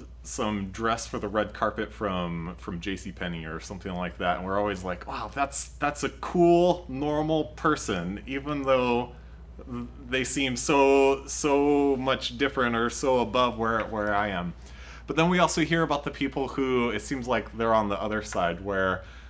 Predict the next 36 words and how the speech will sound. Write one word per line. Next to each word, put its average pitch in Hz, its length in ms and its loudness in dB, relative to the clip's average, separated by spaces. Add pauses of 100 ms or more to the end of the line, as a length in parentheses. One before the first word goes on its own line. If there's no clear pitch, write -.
(140)
um, 90 560 -6 (320)
you 98 140 -8
hear 123 280 -2
about 123 260 0
someone 113 360 -2
where 107 100 0
you're 104 140 0
like, 95 340 -6
"Man, 123 220 -8
they 117 160 -6
have 110 560 -6 (320)
how 143 340 -6
many 147 380 -4
millions 139 480 -4
of 123 140 -8
dollars 120 580 0
and 110 340 -6
they're 113 220 -2
a 107 100 -6
bad 95 500 -4
tipper?" - 400 -8 (280)
Like, 98 180 -2 (500)
like, 120 240 0
seriously? 269 520 -2
Like, 135 260 2
why, 165 400 0 (120)
how 208 180 0
can 208 200 -2
you 165 140 4
be 170 260 -4
like 135 300 -2
that? 110 200 0
How 143 160 2
can 156 220 -2
you 147 140 -2
be 135 340 -2